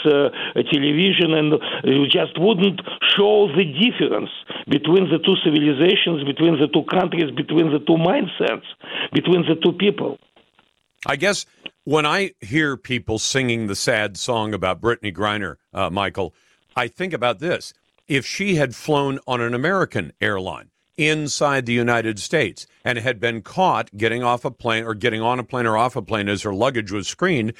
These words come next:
Speaker 2: and they had found hashish oil, you know, it's legal in some states. It's not legal federally, and it's not legal to take it across state boundaries.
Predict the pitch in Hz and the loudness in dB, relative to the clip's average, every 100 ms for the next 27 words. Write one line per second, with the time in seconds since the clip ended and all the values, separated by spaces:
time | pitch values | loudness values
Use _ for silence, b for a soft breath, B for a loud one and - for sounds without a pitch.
0 | B B 120 120 120 - 131 120 101 131 | B B -2 0 -2 -2 -2 -2 -4 -4
1 | 120 - 151 175 - 104 85 110 - _ | -4 -6 -8 -8 -6 -4 -4 -6 -8 _
2 | _ _ - 139 120 139 107 123 120 214 | _ _ -2 -2 0 -4 -4 -2 0 0
3 | 196 170 135 123 - 147 131 - 175 185 | 0 0 0 0 0 0 0 -2 0 0
4 | 143 - 151 127 127 139 233 - 131 123 | -2 -4 -4 -4 -2 0 0 0 0 0
5 | 113 151 165 214 233 214 110 87 101 b | 0 -2 0 0 2 2 0 0 -4 b
6 | b 143 135 - 127 185 - 123 123 131 | b 0 -2 -2 0 0 -2 -2 0 0
7 | 156 151 - 117 139 143 123 113 - 135 | -2 -2 -2 -2 -4 -4 -2 -2 0 -2
8 | 127 156 208 208 69 - | 0 -2 -2 -6 -10 -14